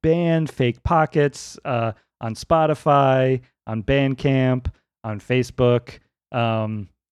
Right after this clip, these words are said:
type in Fake Pockets and we'll appear. You can listen to us. And, uh, we also, I'll throw this out there for anybody listening in New Jersey who likes good power pop music. Uh, at the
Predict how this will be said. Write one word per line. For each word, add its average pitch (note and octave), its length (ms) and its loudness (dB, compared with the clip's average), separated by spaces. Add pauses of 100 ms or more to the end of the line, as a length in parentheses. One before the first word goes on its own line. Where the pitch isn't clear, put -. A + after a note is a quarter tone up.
(140)
type D#3+ 200 2
in D3 80 2
Fake C#3+ 260 2
Pockets C3 540 2
and A2+ 360 -4
we'll G#2+ 180 -2
appear. A2 540 -2
You C3 180 -8
can A2+ 140 -4
listen A2 280 -6
to G#2 200 -2
us. - 360 -8 (500)
And, A2+ 240 -4
uh, A2 240 -2
we D#3 180 0
also, D#3+ 580 4
I'll D#3 160 2
throw G#3 200 6
this G3 200 2
out D#3+ 160 4
there A#2+ 200 2
for C3 220 -2
anybody D#3+ 420 2
listening C#3+ 400 0
in C3+ 80 2
New B2+ 140 4
Jersey G#2+ 460 -4 (460)
who B2+ 80 0
likes C3 300 0
good C3+ 220 2
power B2 320 0
pop G#2+ 300 -6
music. F#2+ 500 -10 (380)
Uh, A2+ 520 0 (100)
at A#2 280 -4 (160)
the A#2 480 -4